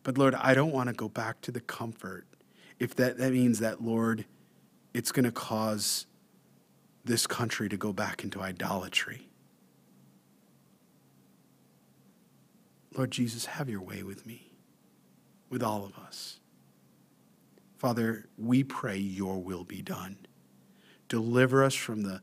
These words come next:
snare of the fowler, from the one that's trying to bring destruction. Lord, I pray you would hold your hand upon your children, your bride, and protect the church.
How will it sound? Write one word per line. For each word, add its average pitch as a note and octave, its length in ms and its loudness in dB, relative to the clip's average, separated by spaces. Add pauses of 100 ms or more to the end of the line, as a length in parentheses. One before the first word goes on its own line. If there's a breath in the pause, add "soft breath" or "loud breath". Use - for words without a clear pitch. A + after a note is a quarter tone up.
(160 loud breath)
snare B2 400 4
of B2 60 4
the B2 80 0
fowler, F#2 520 -6 (1040 soft breath)
from G#2+ 220 -4
the G#2+ 80 0
one A#2 320 6
that's G#2 340 2 (720 soft breath)
trying A#2+ 400 2
to A2+ 80 0
bring G2+ 300 0
destruction. - 720 -2 (580 soft breath)
Lord, C3 200 6
I A#2 100 4
pray B2+ 320 2
you C3+ 220 6
would A2 140 2
hold C3 420 -2
your B2+ 180 -4
hand G2 580 -10 (840)
upon A2 360 0
your A#2 100 2
children, G#2 400 -2
your G2+ 100 -2
bride, F#2 540 -4
and G2+ 140 -10
protect - 500 -12
the - 80 -12
church. - 640 -6